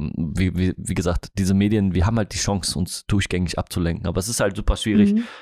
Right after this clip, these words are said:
Speaker 1: mittlerweile sich halt mal mit sich selber auseinanderzusetzen, beziehungsweise mit seinem Umfeld oder so. Ähm,
Speaker 2: Mhm.
Speaker 1: und wie, einfach mal was wegzulassen. Ich weiß, dass das nicht einfach so ist. Ich kenn das ja aus meiner Situation ja auch. Aber es ist auch super wichtig, das mal zu machen. Von mir aus kann man auch eine,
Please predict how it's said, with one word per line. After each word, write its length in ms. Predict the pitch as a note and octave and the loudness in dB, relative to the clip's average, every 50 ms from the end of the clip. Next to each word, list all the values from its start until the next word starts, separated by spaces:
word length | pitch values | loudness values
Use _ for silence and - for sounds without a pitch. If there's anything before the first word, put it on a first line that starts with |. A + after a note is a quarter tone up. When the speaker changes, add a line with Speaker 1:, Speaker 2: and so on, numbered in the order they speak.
| - - | -6 -4
Speaker 1:
mittlerweile 500 | G2+ F#2+ F#2 F#2 F2 F#2 F2+ F#2 F#2 F2+ | -2 0 0 0 2 2 2 2 2 2
sich 200 | E2+ F2 - - | 2 0 0 0
halt 140 | F2+ F2 - | 0 0 0
mal 80 | F2+ | 0
mit 180 | F2 F2 E2 - | 0 -2 -2 -4
sich 140 | - F#2+ - | -6 -4 -2
selber 220 | - F#2+ G2 G#2 F2+ | 0 0 2 2 0
auseinanderzusetzen, 840 | F#2 - G2 F#2+ F#2 F#2 E2+ - - F2+ F2+ F2 - - - F2+ | 0 0 -2 0 0 -2 -2 -4 -4 -2 -2 -2 -2 -4 -4 -4
beziehungsweise 540 | D#2+ D#2 - - F2 D#2 - - F2+ E2 E2+ | -4 -4 -4 -4 -4 -2 -2 -2 -2 0 0
mit 120 | E2 - | -2 0
seinem 140 | - E2 D#2+ | -2 -2 0
Umfeld 400 | D#2 G2 G#2 - - D#2+ D#2+ - | 0 -2 -2 -2 -2 -4 -4 -4
oder 160 | - - D#2 | -4 -4 -4
so. 300 | - - D#2+ E2 F2 - - - - - - - - _ _ _ _ - | -4 -2 -2 -4 -4 -4 -8 -14 -18 -18 -20 -20 -20 _ _ _ _ 0
Ähm, 280 | D#2+ D#2+ D2+ D#2 D2+ - - | 0 2 2 2 0 0 2
Speaker 2:
Mhm. 180 | A3+ G#3+ G#3 | 2 4 4
Speaker 1:
und 160 | G2+ G2+ F2+ | 4 4 4
wie, 100 | - - - - | 2 0 -2 0
einfach 320 | F2+ G2+ G3+ - G2+ E2 | 0 0 2 0 0 0
mal 320 | F#2+ F#2+ F2+ F2+ F2+ D2+ - _ _ _ | 0 0 2 2 0 0 -2 _ _ _
was 260 | - C#2 B1 - - - | -6 -2 -2 -2 0 -2
wegzulassen. 680 | F2+ - - - - F2 D#2+ D2+ - - - - - - | -4 -4 -2 -2 0 0 0 -2 -2 -4 -6 -6 -6 -6
Ich 140 | - F2 - | -4 -2 0
weiß, 160 | F#2+ F2+ - | 0 0 0
dass 100 | - F2 | -2 -2
das 140 | - F2+ - | -4 -2 -2
nicht 160 | F2+ D#2+ D#2+ | 0 0 0
einfach 240 | D#2+ G2 F#2+ F2 D#2+ | 0 0 0 -2 -2
so 140 | D2+ D#2+ D#2 D#2+ | 0 0 0 0
ist. 80 | E2+ | -2
Ich 60 | - - | -2 -2
kenn 120 | - F2 | 0 0
das 120 | F#2 E2 | 0 0
ja 40 | F2 | 0
aus 80 | D#2+ D#2 | 0 0
meiner 220 | F2+ F2+ F2+ F2+ | 0 0 0 0
Situation 460 | E2 E2+ - - E2+ - - F2 F2 | -2 -4 -4 -4 -4 -2 -2 0 0
ja 100 | D#2+ D2 | 0 0
auch. 300 | B1+ D#2+ F2+ D2 - - - - - - - - - | 2 2 0 0 -2 -6 -14 -20 -20 -20 -20 -8 -4
Aber 160 | - F2+ F2+ | 0 2 2
es 100 | F#2 - | 2 2
ist 120 | G2 F2+ G#2 | 0 0 0
auch 100 | F#2 E2 | 2 2
super 300 | F2+ G2 D#2+ F#2 F2 E2+ | 2 0 0 0 0 0
wichtig, 200 | F2+ - - F2+ | 0 -2 -2 -4
das 160 | - E2+ - | -4 -4 -2
mal 120 | - F2 - | -4 -4 -2
zu 80 | - | -2
machen. 500 | F2 E2 F2+ F#2 - - - D#2+ D#2+ G2 - | 0 0 0 -2 -4 -4 -6 -6 -6 -6 -4
Von 100 | - F#2+ | -2 0
mir 100 | F#2+ F#2+ | 2 2
aus 120 | F#2+ F#2+ - | 2 2 0
kann 100 | - F#2+ | 0 0
man 80 | F2+ | 0
auch 140 | D#2+ F2+ G2 | 0 0 0
eine, 300 | G2 F2+ F2 D#2 D2 - | 0 0 0 0 -2 -4